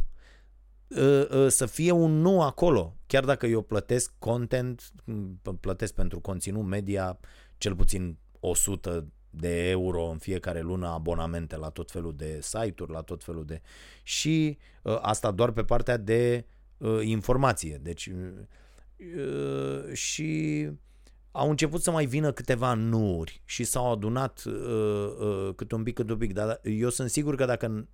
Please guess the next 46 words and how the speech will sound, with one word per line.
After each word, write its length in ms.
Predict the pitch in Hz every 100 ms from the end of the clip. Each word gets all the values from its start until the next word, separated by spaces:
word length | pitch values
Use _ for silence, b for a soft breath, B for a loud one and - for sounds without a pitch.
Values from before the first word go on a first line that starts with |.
| - 101 104 107 107
n-aș 360 | 107 120 127
fi 140 | - 104
pus 360 | 117 113 - B B B B B
eu 360 | 98 98 127 135
nu 260 | 110 127
și 160 | - 113
încă 240 | 127 131
vreo 180 | 117 113
doi, 320 | 95 110 107
trei, 560 | 95 95 90 92 113 131 b b b
n-ar 300 | 104 113 104
fi, 480 | 110 101 95 92 b b b
ă, 320 | - 113 - 107
n-ar 240 | 110 110
fi 160 | - 110
accesat 680 | 98 107 95 110 104 104
butonul 560 | 92 90 101 113 101 110
ăla, 280 | 151 165 160 b b -
ă, 220 | 131 143
n-ar 240 | 147 180
fi 160 | 175 180
dat 200 | 180 196
nimeni 340 | 202 208 214
nu, 200 | 214 175 - -
practic. 400 | - 95 - 85
Pentru 300 | - 113 110
că 120 | 101 107
dacă 480 | 101 113 95 87 90
tu 140 | -
vezi, 460 | 113 92 113 90 78
sunt, 240 | 98 92
nu 60 | 101
știu, 220 | - 78
nu, 240 | 90 98 95
nu 200 | 87 101
cred 160 | 85
că 60 | 80
erau 160 | 85 82
mai 120 | 82
mult 180 | 85 80
de 80 |
cincizeci 400 | 80 - 87 80
de 60 | 78
oameni 200 | 82 80
în 60 | 78
sală. 300 | 85 78